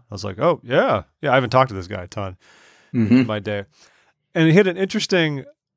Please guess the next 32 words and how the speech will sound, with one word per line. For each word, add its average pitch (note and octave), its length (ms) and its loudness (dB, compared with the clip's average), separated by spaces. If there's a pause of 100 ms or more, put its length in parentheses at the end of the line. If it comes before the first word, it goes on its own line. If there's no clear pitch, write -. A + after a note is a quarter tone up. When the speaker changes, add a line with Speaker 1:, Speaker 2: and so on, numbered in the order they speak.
(140)
Speaker 1:
perspective C#3+ 640 0
'cause B2 140 -4
he B2 100 -6
said, A#2+ 400 0 (600)
"You C#3 100 0
know, D3 280 6
like, B2+ 200 4
a B2 60 -2
long D3 220 0
time C3+ 320 -2
ago, G2 440 -4
I B2 140 2
always C#3+ 200 0
thought A#2+ 240 0
that, A#2 140 -6 (100)
you B2 80 -8
know, G#2 120 -4
the G2 120 -10
wealthy, B2+ 480 2
the G#2 100 -8
powerful, A#2+ 600 0
the G#2+ 80 -6
successful," A#2+ 460 -2
he's A2 80 -2
like, G#2+ 140 -4
"basically, F#3 300 2
like, A#2 200 0
they C#3 120 0
would B2+ 140 -4
just G2+ 120 -8
never G2+ 220 -6
die. A2 360 -6